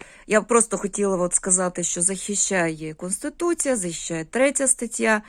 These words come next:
Е, тобто я, е, як для мене, я хочу як лю-, я хочу далі жити як людина, яка пове-, е, хочу жи-, жити не тільки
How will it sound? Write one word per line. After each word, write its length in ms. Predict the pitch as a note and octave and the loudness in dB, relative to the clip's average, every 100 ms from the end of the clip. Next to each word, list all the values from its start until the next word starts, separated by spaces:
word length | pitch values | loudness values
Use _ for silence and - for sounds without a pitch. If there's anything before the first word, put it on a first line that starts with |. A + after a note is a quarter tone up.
| - - - - - - - - - - _ F#3+ | -14 -20 -20 -20 -20 -20 -20 -20 -20 -20 _ -4
Е, 100 | F#3+ | 2
тобто 340 | A3+ - B3+ | 2 2 2
я, 420 | A#3 D4+ F#4+ E4 | 6 8 10 8
е, 340 | G#3+ G#3+ G3+ F#3+ - - | 6 4 2 0 -8 -12
як 260 | F#3+ G#3+ G#3+ | -2 0 0
для 180 | - F#3 | -2 -2
мене, 640 | F#3 G3 D4 C#4+ G3+ F#3 F#3 | 0 2 2 2 0 -2 -4
я 80 | - | -8
хочу 320 | - A3 - | -4 -2 0
як 180 | G3 F#3 | -2 -4
лю-, 220 | F3+ F3 | -6 -6
я 160 | - G#3 | -2 -2
хочу 320 | A3 G#3+ G3 | 0 -4 -4
далі 340 | F3 F#3 F3+ E3+ | 0 0 0 -2
жити 320 | E3+ G3 F3+ | -2 -4 -2
як 240 | F3 F3 | -4 -4
людина, 500 | E3+ D#3+ E3 F#3+ A#3 | -6 -6 -2 0 0
яка 240 | G3 E3 F3+ | 0 -4 -6
пове-, 340 | F#3 F3 E3+ - - - - - - | -4 -2 -4 -6 -20 -20 -20 -16 -4
е, 160 | E3 | -2
хочу 360 | F3 A3 - G3 | 2 2 2 0
жи-, 260 | F3+ G#3 - | 2 2 0
жити 420 | E3+ G3 F#3+ F#3 | -2 -2 -2 -2
не 140 | F3+ | -2
тільки 680 | F3 - F3 F3+ - A#3+ C#4+ | 0 2 2 0 -2 -2 -2